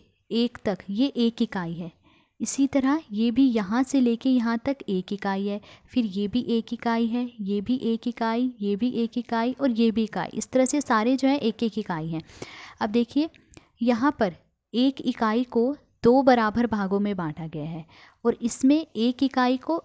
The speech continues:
एक, दो, तीन, तीन बराबर भागों में बांटा गया है और इसमें एक इकाई को एक, दो, तीन, चार, चार बराबर भागों में बांटा गया है। इसमें एक इकाई को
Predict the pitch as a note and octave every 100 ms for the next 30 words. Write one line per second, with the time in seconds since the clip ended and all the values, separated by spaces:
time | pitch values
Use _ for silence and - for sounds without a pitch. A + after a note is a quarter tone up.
0 | - A3 B3+ C4+ - - A3 A#3 B3 -
1 | A#3 F#3+ F3 _ _ B3+ C4+ B3 G#3+ F#3
2 | F#3 F3+ F3 E3 E3+ E3 D3+ D#3+ D#3+ D#3+
3 | - - - A3 A3+ - C4 D4+ B3 B3
4 | B3 A3+ G#3 G3 G3+ A#3 D4+ - _ -
5 | A3 B3+ C#4 G3+ G#3 G#3+ B3+ - - A3
6 | A3+ A#3+ - G3+ D#3+ - - A3 G#3+ A#3+
7 | B3 A#3 B3 A#3 A#3+ A3+ A#3+ B3 A#3 A3+
8 | A#3+ B3 B3 B3+ - - - B3 C4 D4
9 | C#4 C4+ C#4 C4 B3+ C4 - D4+